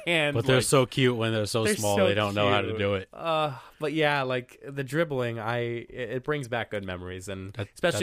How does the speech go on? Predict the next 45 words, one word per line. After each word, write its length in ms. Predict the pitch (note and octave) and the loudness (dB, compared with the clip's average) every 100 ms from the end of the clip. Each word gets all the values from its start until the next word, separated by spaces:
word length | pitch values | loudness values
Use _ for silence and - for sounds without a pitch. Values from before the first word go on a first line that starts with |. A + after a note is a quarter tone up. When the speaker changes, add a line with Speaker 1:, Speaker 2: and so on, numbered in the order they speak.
| E3 | 0
Speaker 1:
when 80 | C#3 | 0
Speaker 2:
good 40 | |
one. 60 | - | 0
Speaker 1:
somebody 240 | C#3+ B2+ | 0 -2
knows 420 | A#2 A2+ C3 A2+ | -2 0 0 0
how 80 | C3 | -2
to 80 | A#2+ | -6
dribble 240 | A#2 A#2 A2+ | -6 -8 -6
too, 260 | A#2+ A#2 | -6 -6
like, 320 | G#2 F2+ - _ - | -6 -10 -14 _ -4
that's 240 | G#2+ F#2+ | -4 -4
pretty, 400 | - A2 F#2 F2+ _ - | -6 -6 -6 -10 _ -14
pretty 140 | G#2+ | -12
sick 140 | - G2 | -8 -6
Speaker 2:
Yes. 180 | - - | -6 -8
Speaker 1:
too. 280 | F#2+ - - _ _ _ G2+ | -12 -14 -20 _ _ _ -10
Speaker 2:
That's 160 | F#2+ | -6
a 60 | G#2+ | -4
good 140 | F#2+ | -4
one. 200 | E2 D#2+ - - _ _ - | -6 -10 -14 -20 _ _ -4
Uh, 300 | G#2 G#2 G2 | -2 0 -2
my 160 | G2+ G#2+ | -4 -4
number 220 | A2+ B2+ | -2 -4
three, 420 | - A#2+ A2 A#2 | -4 -2 0 -2
I 60 | G#2+ | -4
went 220 | G#2+ A2 | -6 -4
baseball. 600 | G#2+ G2+ - F2 G2 - _ _ - | -4 -4 -4 -4 -4 -8 _ _ -12
Speaker 1:
Okay. 220 | A#2 G#2 - _ _ _ | -6 -6 -8 _ _ _
Speaker 2:
The 80 | - | -10
crack 280 | - A2 - | -2 -2 -2
of 60 | A2 | -4
the 40 | |
bat. 280 | G2 F2+ - _ - - _ _ _ _ _ | -2 -2 -4 _ -20 -20 _ _ _ _ _
Speaker 1:
Mm. 540 | A2 A2 A2 G2+ F#2 F2+ | -8 -6 -6 -6 -10 -12
Speaker 2:
Nothing 460 | B2 G#2+ A2 - A2+ | -8 0 0 2 2
better 240 | G#2 G#2 | 4 4
than 180 | G2+ G2+ | 4 0
a 60 | G2 | -2
cr-, 160 | - | -8
good 200 | - A2+ | -2 0
crack 320 | A2 G#2+ G2+ G2 | 2 2 0 0
Speaker 1:
No. 60 | |
Speaker 2:
of 40 | G2 | 0
the 80 | |
bat. 360 | F#2 G#2 G2+ | 2 4 4